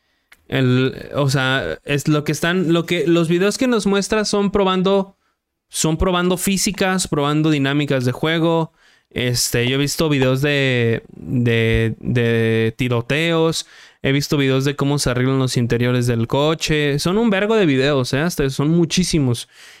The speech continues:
Y esos son los que yo he visto, eh, que, pues, han estado ahí, ¿no?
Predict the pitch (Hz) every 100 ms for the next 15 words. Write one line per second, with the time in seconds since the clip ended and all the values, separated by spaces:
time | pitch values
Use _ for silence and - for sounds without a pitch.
0 | - 147 151 160 165 165 170 - 131 127
1 | 131 131 - 147 147 - 135 120 113 113
2 | - - _ - 120 113 107 107 104 -
3 | 127 131 147 165 156 156 156 151 127 165
4 | 262